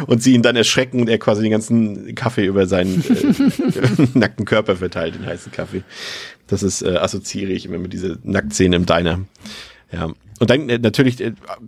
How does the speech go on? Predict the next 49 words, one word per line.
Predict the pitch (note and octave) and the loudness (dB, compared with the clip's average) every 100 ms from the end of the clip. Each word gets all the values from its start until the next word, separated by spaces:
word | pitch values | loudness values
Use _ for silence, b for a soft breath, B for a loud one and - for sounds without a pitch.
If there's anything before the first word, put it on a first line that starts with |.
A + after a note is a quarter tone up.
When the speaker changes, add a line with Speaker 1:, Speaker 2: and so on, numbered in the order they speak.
| - - G2+ G2 - G#2+ G#2+ | -20 -20 -20 -20 -18 -16 -12
Speaker 1:
ist, | A2+ A#2+ - | -8 -6 -2
das | A2+ | 0
ist | B2 B2 | 0 2
die | |
lockere | A2 B2+ E3 D3+ | 4 4 4 -2
Szene | - D#3+ E3+ | -2 0 2
und | B2+ | 2
dann | |
gibt's | B2 A#2+ | 2 -2
natürlich | B2 A#2+ | -2 -2
die | B2+ | 0
dramatische | A#2 G2+ G2 G2 G2 - | 2 4 4 2 -2 -4
Szene | - F#2+ F#2 | -2 0 0
im | F#2+ | -2
Kornfeld, | F2+ - G2+ F#2 - D#2 | -2 0 0 0 0 2
ne? | F#2+ B2+ | 2 2
Also | G2 | 2
für | - A#2 | 0 2
mich, | - - | 2 0
ich | G2+ - | -10 -2
weiß | A#2 B2 | 0 2
jetzt | B2 - | 0 -2
nicht | B2 | 0
genau, | B2 A#2+ B2 B2 B B | 4 6 4 2 B B
ob | A#2 A#2 | -2 -2
das | A#2+ | -2
Absicht | - A#2 B2+ B2 | 0 0 0 -4
ist, | C#3+ C#3 - | -4 -4 -4
äh, | G2 G#2 | -6 -2
weiß | A2+ | -2
jetzt | A2 | 2
nicht, | A#2 | 0
ob | G#2+ | 2
du | |
den | A2+ | 0
Film | - A2 | 2 2
gesehen | G2+ A2 | 4 4
hast, | A#2+ - | 4 2
äh, | - G#2+ | 2 2
Der | G#2 G#2 | 2 0
unsichtbare | A2 G#2+ G#2 G2 | 0 2 2 2
Dritte, | A2+ A2+ B2+ | 2 2 2
North | A2+ G#2 - | 4 2 2
by | G#2 | 2
Northwest | G#2 G2+ A2 A#2+ | 2 2 2 2
von | - G#2 F#2 | -2 -2 0
Hitchcock. | B2 - A#2 C3 B B B B B - | -2 2 2 0 B B B B B 2
Ähm, | G#2+ | 4
Speaker 2:
Mhm. | G#2 | 4